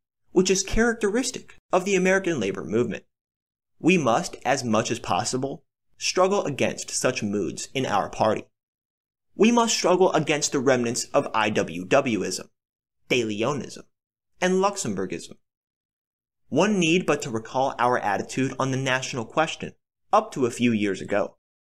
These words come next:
to see the influence of Luxemburgism in our party. We have a great advantage in that we have the great weapon of Marxism-Leninism. Our task must be to master this theory, taking this theory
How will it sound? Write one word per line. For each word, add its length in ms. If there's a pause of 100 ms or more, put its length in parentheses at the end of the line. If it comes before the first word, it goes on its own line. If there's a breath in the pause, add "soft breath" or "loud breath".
to 120
see 240
the 140
influence 580
of 140
Luxemburgism 960 (280)
in 120
our 180
party. 420 (1040)
We 180
have 120
a 60
great 240
advantage 640 (120)
in 100
that 180
we 140
have 180
the 60
great 340
weapon 460 (300)
of 140
Marxism-Leninism. 1080 (840)
Our 220
task 560 (320)
must 300
be 100
to 80
master 520
this 220
theory, 420 (500)
taking 380
this 180
theory 440